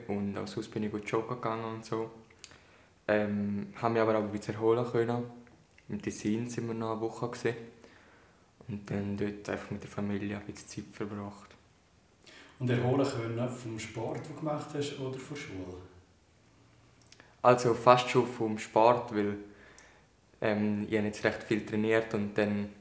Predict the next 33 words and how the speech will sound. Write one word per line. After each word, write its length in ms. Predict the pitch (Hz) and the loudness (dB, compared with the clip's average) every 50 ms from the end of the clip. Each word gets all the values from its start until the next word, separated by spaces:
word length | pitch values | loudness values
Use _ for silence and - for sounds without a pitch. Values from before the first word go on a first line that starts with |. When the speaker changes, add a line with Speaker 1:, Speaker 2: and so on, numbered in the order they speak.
| - - - - - - _ _ | -20 -20 -20 -20 -20 -20 _ _
Speaker 1:
so 260 | - - 113 107 107 | 2 4 6 6 6
am 160 | 104 104 104 107 | 6 4 2 2
Wochenende 380 | 107 104 - - 107 104 104 | 0 0 0 0 0 2 2
ein 40 | 104 | 4
Match 300 | 107 107 110 - - - | 4 2 2 0 -2 -2
gehabt. 400 | - 120 113 113 - - - - | 0 2 2 2 0 -4 -10 -8
Und 160 | 107 104 - | -8 -6 -2
dann 80 | 107 107 | -2 0
habe 120 | 104 104 | 0 0
ich 100 | 104 104 | 0 0
mich 100 | 101 101 | -2 -2
fast 180 | - 107 104 - | -2 -4 -4 -2
von 160 | - 117 104 | -2 -2 2
dort 240 | - 110 113 110 - | 4 4 4 4 4
müssen 320 | 120 113 110 - 107 104 | 2 0 2 0 0 0
mehr 260 | 104 104 107 107 107 | 2 2 2 2 0
erholen, 380 | 107 110 104 104 104 101 101 98 | 0 -2 -2 -2 0 0 -2 -2
wieder 160 | 101 98 101 | -4 -6 -8
von 120 | 98 - - | -10 -10 -10
der 60 | 104 | -10
Schule. 360 | - - 104 101 104 104 104 104 - - - - - - - - | -6 -4 -2 -2 -2 -2 -4 -8 -12 -16 -20 -20 -20 -20 -10 -4
Aber 260 | - 95 98 95 98 | -2 -2 -2 -2 -4
jetzt 240 | 98 98 98 - - | -4 -6 -6 -6 -6
habe 140 | 107 101 101 | -4 -2 -2
ich 100 | 98 104 | -2 -2
auch, 240 | 101 101 101 101 - - - - - - - - - - - - _ _ _ _ _ - - - _ _ _ _ _ | -2 -4 -4 -4 -8 -10 -16 -20 -20 -20 -20 -20 -20 -20 -20 -20 _ _ _ _ _ -20 -20 -20 _ _ _ _ _
auch 200 | 104 107 104 104 | 4 4 4 4
erholt 580 | 104 107 113 110 110 113 110 - - - - - - - - - - - _ _ | 2 4 6 6 6 6 4 0 -4 -10 -14 -16 -18 -20 -20 -20 -20 -20 _ _
in 140 | - 101 98 | -8 -8 -8
die 60 | - | -8
Schule 260 | - - 127 104 101 104 - | -8 -8 -6 -6 -6 -6 -6
können 240 | - 104 101 101 101 | -4 -4 -4 -4 -6
zurückstarten. 800 | - - 104 101 101 - - - 104 101 101 - - - - | -6 -4 -4 -4 -4 -6 -8 -8 -8 -8 -10 -12 -14 -16 -16